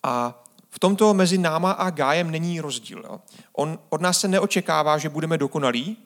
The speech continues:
protože my to nedokážeme. Stejně jak-, jako by on nemohl být dokonalý sám o sobě. Ale je tu Bůh, který mění lidské životy, z lidí, kteří myslí sami na sebe,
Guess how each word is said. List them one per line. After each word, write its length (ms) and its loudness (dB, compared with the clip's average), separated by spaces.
protože 240 -4
my 100 -4
to 100 -4
nedokážeme. 600 -8
Stejně 280 0
jak-, 300 -4
jako 220 0
by 200 4
on 240 4
nemohl 300 0
být 120 -6
dokonalý 360 -6
sám 180 -8
o 60 -12
sobě. 280 -10
Ale 160 -2
je 60 2
tu 120 -2
Bůh, 480 -4
který 360 -8
mění 360 -2
lidské 300 -2
životy, 480 -8
z 80 -12
lidí, 200 -4
kteří 260 -4
myslí 260 -2
sami 240 -4
na 80 -6
sebe, 420 -2